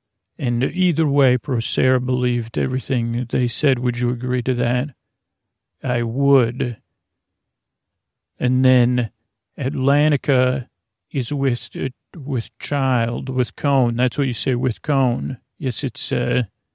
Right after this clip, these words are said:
it, anyway, we don't need to get into the specifics of elven reproduction here. But yes, we, we say with Cone. Now,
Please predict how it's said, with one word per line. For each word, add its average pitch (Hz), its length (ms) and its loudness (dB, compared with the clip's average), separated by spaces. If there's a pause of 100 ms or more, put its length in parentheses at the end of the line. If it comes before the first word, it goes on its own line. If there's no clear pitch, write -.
(720)
it, 143 220 0
anyway, 135 400 0
we 139 120 0
don't 139 200 2
need 127 140 -2
to 127 40 -6
get 127 160 2
into 123 200 2
the 113 60 -8
specifics 127 680 -4
of 123 100 -4
elven 127 320 -2
reproduction 127 760 -4
here. 127 500 -2 (1600)
But 135 200 -2
yes, 135 260 0
we, 147 300 -4
we 131 200 -2
say 127 260 -2
with 120 240 -4
Cone. 123 480 -2
Now, 123 440 -2